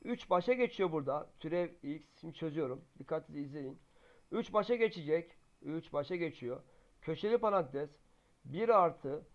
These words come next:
x kare artı x üzeri dört diyoruz. Ve üçü bir azaltıyoruz. İki oluyor burası. Burası türev bitti. Üstel fonksiyon. Bir de içinin türevini alacaksınız. Yani ne var içinde?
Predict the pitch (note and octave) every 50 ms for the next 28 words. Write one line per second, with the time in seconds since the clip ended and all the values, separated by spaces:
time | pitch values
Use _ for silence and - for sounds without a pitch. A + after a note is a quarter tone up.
0 | _ _ _ _ _ _ _ D#3 E3+ F3 - - - - G#3+ G#3+ G#3+ F#3+ E3 E3
1 | E3+ - - _ _ _ _ _ _ _ _ _ _ _ _ _ _ _ _ _
2 | - E3 E3 D#3+ D3 B2+ - - F3 F#3+ G3 G3 - _ _ _ _ _ _ -
3 | F3 G3+ G#3+ - - - _ _ - F3+ F3 D3 D3+ F#3 F#3 G#3 E3+ D3 E3 D#3+
4 | D3 B2 - - - - _ _ _ _ _ _ _ _ _ C#3+ D3+ F3 F#3+ G3+
5 | G#3+ A3 A3 A3 - - - _ _ _ _ _ _ _ _ - E3 G3+ G#3+ G3+
6 | - - _ _ _ _ _ G3 G3 - - - A#3+ F#3+ A3+ A3+ G#3 F3+ F#3 F#3+
7 | F3+ E3+ E3+ F3 G3 A#3 A#3+ - - - - F#3 - - G#3+ G3 F3 C#3 C3 A#2+
8 | A#2+ A2 G2+ - - G2 - - _ _ - - - - - _ - - _ -
9 | _ _ - D#3+ F#3+ G#3 - B3 A#3 - - G3 G#3+ A#3+ A3 B3 A3 - - D3
10 | B2 G#2+ B2 A#2+ - - F3 E3+ E3 D3+ C#3 A#2+ - - A2+ B2+ C#3+ A3+ A#3 D4
11 | C#4+ A#3+ B3 G3+ - A3 C4 B3+ - G#3 G3+ F3+ D#3+ C#3+ C3+ C3 A#2+ - - B2
12 | A2 C#3 F3+ F#3+ F3+ F3 F#3 G3+ G3 - _ _ _ _ _ _ _ _ F3+ A#3
13 | B3+ B3 A3+ G3 F3+ - - E3 D#3+ D#3 F#3+ A3+ A#3+ A#3